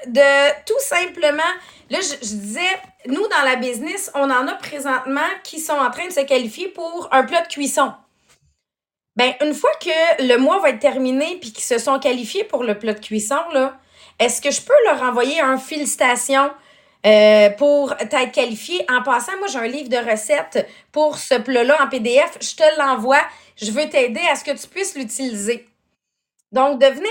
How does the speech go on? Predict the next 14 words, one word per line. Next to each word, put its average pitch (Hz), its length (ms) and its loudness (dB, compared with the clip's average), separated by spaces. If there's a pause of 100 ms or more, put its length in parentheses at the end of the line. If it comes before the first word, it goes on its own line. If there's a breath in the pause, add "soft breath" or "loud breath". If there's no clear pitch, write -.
faire 370 440 0
quelque 294 180 -2
chose 339 300 -2
de 294 80 6 (180)
personnalisé 302 800 -2 (300)
parce 440 400 -4
que 320 220 -4
je 254 200 0
sais 320 240 -8
qu'elle 240 180 -2
va 214 120 4
avoir 208 340 2
le 196 220 2
plat, 214 520 2